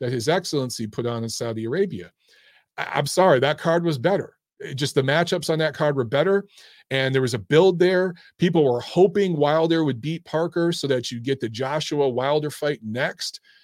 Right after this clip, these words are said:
That was the, the plan, the business plan with that card. It didn't work out that way. But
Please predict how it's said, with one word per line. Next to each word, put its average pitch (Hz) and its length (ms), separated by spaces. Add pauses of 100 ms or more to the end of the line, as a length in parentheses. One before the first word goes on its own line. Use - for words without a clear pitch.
(120)
That 143 180
was 139 240
the, 117 280
the 113 280 (540)
plan, 143 580
the 135 180
business 139 440
plan 151 320
with 143 100
that 131 220
card. 151 440 (960)
It 131 120
didn't 147 220
work 131 180
out 139 220
that 143 180
way. 160 320 (340)
But 143 340